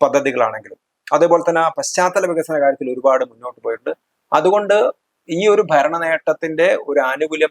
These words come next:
തങ്ങൾക്കുണ്ടാകും എന്നാണ്, ആ, ബി ജെ പി സഖ്യം, ആ, പ്രതീക്ഷിക്കുന്നത്. എന്ത് തന്നെയായാലും ഭരണം തിരിച്ചു പിടിക്കുക എന്ന രാഹുൽ ഗാന്ധിയുടെ ലക്ഷ്യം,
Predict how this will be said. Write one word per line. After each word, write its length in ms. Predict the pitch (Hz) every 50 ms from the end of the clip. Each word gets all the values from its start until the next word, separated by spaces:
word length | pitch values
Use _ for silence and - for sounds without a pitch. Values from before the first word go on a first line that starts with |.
| -
തങ്ങൾക്കുണ്ടാകും 680 | 135 127 131 135 135 - 131 123 120 127 127 127 135 139 _ -
എന്നാണ്, 400 | 127 123 123 120 120 127 139 151 - _ _ _ _ _ _ _ _ _ - 120
ആ, 160 | 117 113 117
ബി 180 | 113 123 123 120
ജെ 60 | 143
പി 120 | 143 - 147
സഖ്യം, 400 | - - 123 - 131 131 131 - _ _ -
ആ, 120 | 120 110 113
പ്രതീക്ഷിക്കുന്നത്. 840 | 110 - - 131 135 160 165 - - - 127 113 110 104 120 143 - _ _ _ _ _ -
എന്ത് 280 | 180 185 196 226 220 226
തന്നെയായാലും 460 | 226 214 208 196 185 185 180 180 190 - _ _ _ _ _ _ _ _ _ _ -
ഭരണം 520 | - 151 156 165 170 180 202 - 226 220 - -
തിരിച്ചു 280 | 180 190 180 - -
പിടിക്കുക 460 | 180 170 156 151 - 160 151 143 139 143 - -
എന്ന 160 | 139 139 143 156 170 185 - 156
രാഹുൽ 260 | 143 135 131 147 147 143 143
ഗാന്ധിയുടെ 640 | 135 131 131 131 135 135 135 131 131 143 170 202 - _ _ _ _ _ _ _ _ -
ലക്ഷ്യം, 420 | 165 175 175 - - 208 165 -